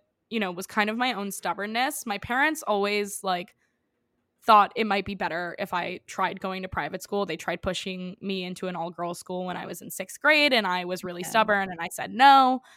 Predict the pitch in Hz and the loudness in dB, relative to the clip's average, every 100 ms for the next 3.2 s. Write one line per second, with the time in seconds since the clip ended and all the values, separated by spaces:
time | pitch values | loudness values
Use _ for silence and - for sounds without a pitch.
0 | - _ _ 196 196 185 185 180 - _ | -20 _ _ 2 4 2 -2 -6 -12 _
1 | _ - 233 226 220 208 208 202 - _ | _ 0 4 6 6 4 0 -6 -8 _
2 | _ 240 254 247 240 233 - - _ 233 | _ -4 0 2 2 0 -8 -20 _ 0
3 | 220 - | 0 -2